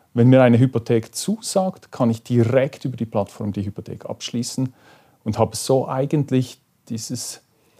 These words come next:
würde ich sagen, mühsame Shopping, dass ich von Bank zu Bank zu Bank zu Bank gehe, mir diese Zinssätze schicken lasse, mich entscheiden muss, was ich will,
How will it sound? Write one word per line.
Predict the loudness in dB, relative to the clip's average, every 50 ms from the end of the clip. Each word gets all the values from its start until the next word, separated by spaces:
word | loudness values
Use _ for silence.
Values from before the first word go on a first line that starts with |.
| _ _ _ _ -6
würde | -4
ich | -4 -4 -2
sagen, | -2 -2 -2 0 0 2 2 4 4 4
mühsame | 4 4 4 2 2 2 2 4 4 6 4 4 2
Shopping, | 0 0 2 2 2 2 2 0 2 4 6 4 4 2 -2 _ _ _ _ _ _ _ _ -20 -12 -6
dass | -4 -4 -2 -2 -4
ich | -6 -6 -4
von | -2 0 0 -2 0 0
Bank | 0 0 2 2 0 0 -2
zu | -4 -8 -4
Bank | -2 0 0 0 -2 -4 -6
zu | -8 -12 -6
Bank | -2 -2 -2 0 -2 -6 -8 -8
zu | -10 -8
Bank | -6 -4 -4 -2 -2 -4 -6 -6 -6
gehe, | -4 -2 2 2 2 2
mir | 2 2 0
diese | -2 -2 -4 -4 -4
Zinssätze | -4 -4 -2 -2 -2 -2 -4 -4 -4 -4 -6
schicken | -4 -4 -4 -6 -6 -8 -6 -2 2
lasse, | 4 2 2 2 -2 -4 -2 0 0 2 2
mich | 0 -2 -2 -4
entscheiden | -8 -8 -6 -4 -2 -2 -2 -2 -2 -2
muss, | -4 -4 -6 -8 -12
was | -12 -10
ich | -12 -12 -10 -8
will, | -6 -6 -4 -6